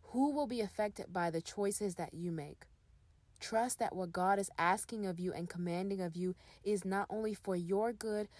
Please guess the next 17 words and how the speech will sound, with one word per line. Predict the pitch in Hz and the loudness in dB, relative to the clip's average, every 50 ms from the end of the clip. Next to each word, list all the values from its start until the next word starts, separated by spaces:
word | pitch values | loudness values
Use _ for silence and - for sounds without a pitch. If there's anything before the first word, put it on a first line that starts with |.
| - _ | -20 _
but | - 190 190 | -8 -8 -6
for | - 202 196 | -2 -2 -2
the | 180 180 | -2 -2
good | 165 170 190 190 185 | -4 -2 0 2 2
of | 175 170 - - - | 2 0 -2 -4 -2
others | 170 175 165 165 160 165 - | -2 0 0 0 -2 -2 -4
as | - 160 165 - | -6 -8 -8 -6
well. | 165 170 156 143 147 160 - - - - - - _ _ _ - | -6 -6 -8 -8 -8 -12 -16 -20 -20 -20 -20 -20 _ _ _ -6
Trust | - 247 277 269 - | 0 0 0 0 2
that | 330 - - | 0 -2 -2
He | - 247 247 | -2 -4 -2
knows | 226 214 208 208 190 175 | 0 2 2 0 0 -2
best. | 175 175 170 170 160 - - - - - - - | -2 0 0 0 0 -2 -6 -10 -20 -20 -20 -12
Trust | - - 262 285 311 - | -6 0 0 0 0 2
that | 370 330 - | 0 0 0
He's | 254 240 226 | 0 -2 -2
sovereign | - - - 190 196 214 214 196 185 175 165 | -2 -2 0 2 4 4 2 2 0 -4 -4